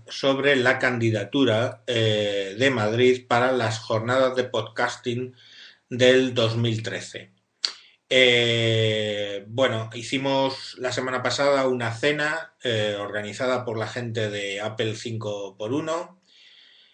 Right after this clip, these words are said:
y donde estaban, pues, eh, tanto Iván Alexis, alias Treki veintitrés, como Chema Hoyos, que son, digamos,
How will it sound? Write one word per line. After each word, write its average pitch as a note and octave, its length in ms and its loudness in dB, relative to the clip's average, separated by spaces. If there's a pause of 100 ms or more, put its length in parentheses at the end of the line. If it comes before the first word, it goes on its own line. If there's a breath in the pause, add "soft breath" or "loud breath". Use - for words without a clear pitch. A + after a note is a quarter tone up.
(200 soft breath)
y C#3+ 380 0
donde B2+ 480 2
estaban, B2 680 2
pues, A2+ 540 2
eh, G2+ 480 0
tanto G#2 380 -2
Iván A2 260 0
Alexis, D3 720 2
alias G2 540 -8
Treki A2 260 -2
veintitrés, A#2 720 2
como B2 460 0
Chema A2 340 0
Hoyos, D3 520 2 (840 soft breath)
que D3 280 8
son, C#3 480 4
digamos, B2+ 600 4